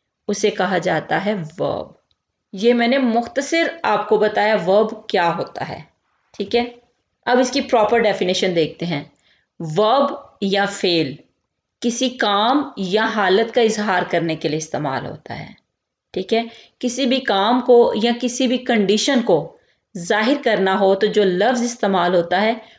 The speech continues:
उसे वर्ब कहा जाता है। या आप कह सकते हो वर्ब एक लफ्ज या अल्फाज का मजमुआ है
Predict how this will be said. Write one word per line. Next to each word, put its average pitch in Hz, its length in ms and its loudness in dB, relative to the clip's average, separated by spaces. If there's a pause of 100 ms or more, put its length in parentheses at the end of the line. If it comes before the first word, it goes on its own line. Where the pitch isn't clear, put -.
(140)
उसे 226 280 0 (400)
वर्ब 165 300 0
कहा 147 120 -8
जाता - 320 -16
है। 156 140 -20 (560)
या 226 200 0
आप 254 160 0
कह 262 100 4
सकते 262 300 0
हो 285 160 6
वर्ब 247 340 2
एक 240 180 4
लफ्ज 214 560 2 (280)
या 208 260 0 (240)
अल्फाज 185 540 2
का 226 180 0
मजमुआ 190 720 2
है 151 180 -4